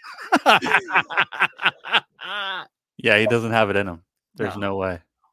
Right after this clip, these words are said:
Speaker 2: He'd
Speaker 1: <sighs>
Speaker 2: feel, he, yeah, he feels morally obligated to, like,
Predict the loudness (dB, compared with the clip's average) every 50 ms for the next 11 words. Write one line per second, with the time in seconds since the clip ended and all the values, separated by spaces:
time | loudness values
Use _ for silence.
0 | _ _ _ _ _ _ _ _ _ _ _ _ _ _ _ _ _ _ _ _
1 | _ _ _ _ _ _ _ _ _ _ _ _ _ _ _ _ _ _ _ _
2 | _ _ _ _ _ _ _ _ _ _ _ _ _ _ -20 -20 -20 -18 -18 -18
3 | -12 -10 -10 -6 -4 -4 -4 0 2 4 4 4 4 0 -6 -8 -8 -8 -10 -10
4 | _ -6 -4 -4 -4 -4 -2 -4 -4 -4 -4 -4 -2 0 0 0 0 0 0 -2
5 | -2 -2 -4 -8 -10 -10 -12 -14 -16 -16 -14 -12 -12 -12 -12 -14